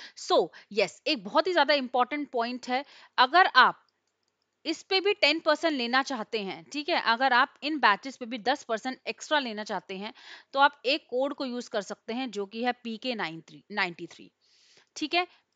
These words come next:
पीके नाइंटी थ्री एक ऐसा कोड है जिससे आपको, जैसे सपोज करिए सेवन नाइंटी नाइन का कोई कोर्स है,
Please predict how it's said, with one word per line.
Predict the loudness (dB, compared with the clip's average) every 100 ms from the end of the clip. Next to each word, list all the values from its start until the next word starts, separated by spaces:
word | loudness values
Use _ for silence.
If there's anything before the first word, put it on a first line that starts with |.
| 0
पीके | 0 2 2
नाइंटी | 4 4 4 -2 -6
थ्री | -4 -4 -4
एक | -6 -8 -2
ऐसा | -2 0 -2
कोड | 0 -2 -2
है | -2 -4
जिससे | -4 -12 -8 -4 -2
आपको, | 0 0 _ -14 -14 _ _ _ _
जैसे | -8 -8
सपोज | -6 -6 -2 -4
करिए | -2 -4 -2 -8
सेवन | -6 -4 -2 2
नाइंटी | 2 2 -2
नाइन | -2 0
का | -2
कोई | -2 -6
कोर्स | -4 -6 -6
है, | -10